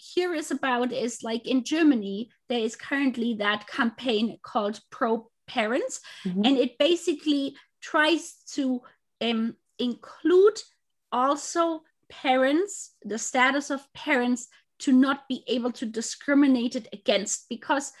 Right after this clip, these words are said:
Speaker 1: while technically,
Speaker 2: Mm-hmm.
Speaker 1: um, you know, there is some, um, legal protection, there have been, you know,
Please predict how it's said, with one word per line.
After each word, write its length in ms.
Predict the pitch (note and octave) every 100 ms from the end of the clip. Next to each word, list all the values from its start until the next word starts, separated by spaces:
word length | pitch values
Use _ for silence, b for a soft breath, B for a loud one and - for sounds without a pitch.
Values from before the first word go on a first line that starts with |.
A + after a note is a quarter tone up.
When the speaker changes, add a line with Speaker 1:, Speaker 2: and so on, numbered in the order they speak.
| b b b
Speaker 1:
while 520 | - A3 C4 C4+ D4 C4+ _ _ _
technically, 720 | - - D4 D4 F4+ F4+ F#4 G#4+ C#5 _ _ _ -
Speaker 2:
Mm-hmm. 120 | G#3
Speaker 1:
um, 360 | A#3+ A#3+ A#3+ A#3+ _ -
you 160 | C#4
know, 260 | C4 B3+ B3
there 200 | A3+ C4 -
is 300 | C4+ C4 - -
some, 480 | - - C#4 C4 C4 -
um, 420 | A3+ G#3+ G3+ A3+ - _ _ _ - E3+ C#3 - - F#2+
legal 400 | A3 B3 C#4+ D4
protection, 760 | D4 D4+ - G4 - - C#4 C#4+ B _
there 200 | C#4+ D4 - _ _ _
have 380 | - - D4 D#4 -
been, 280 | D4 C#4 C4+ - _ _
you 220 | - C4+
know, 160 | A#3 G3+